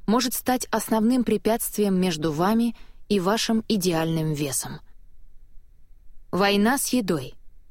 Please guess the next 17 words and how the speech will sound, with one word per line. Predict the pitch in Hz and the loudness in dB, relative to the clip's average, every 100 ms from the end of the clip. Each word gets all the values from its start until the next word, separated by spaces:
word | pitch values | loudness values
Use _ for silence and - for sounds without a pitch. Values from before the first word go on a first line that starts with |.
| - - - - - - - - | -20 -20 -20 -20 -20 -20 -20 -4
Чем | - 285 262 | 2 4 4
более | 254 294 240 208 | 4 4 4 4
человек | - 214 220 233 | 2 4 4 2
одержим | - 208 220 214 220 | 0 2 2 2 2
желанием | 185 202 196 185 175 | 2 2 4 2 0
похудеть, | 165 170 180 165 254 - - - - - | -2 0 0 2 0 -2 -10 -16 -20 -6
тем | - 240 220 | 2 4 4
выше | 269 - 214 | 2 2 4
вероятность | 208 196 190 - 175 - | 4 4 2 0 -4 -2
того, | - 165 208 247 - - - | -2 2 2 0 -6 -18 -12
что | - 226 - | -2 0 2
он | 269 | 2
не | 247 | 2
похудеет | - - 196 165 190 202 - - - 190 | 2 0 0 2 2 0 -4 -12 -6 0
никогда. | 196 - 160 139 135 - - - - - - - - | 0 0 -2 -4 -8 -10 -18 -20 -20 -20 -18 -18 -4
Агюстен | 220 196 208 - 262 262 254 190 | 0 2 0 0 0 2 0 2
Берроуз, | 190 165 143 147 - | 2 2 -2 -6 -6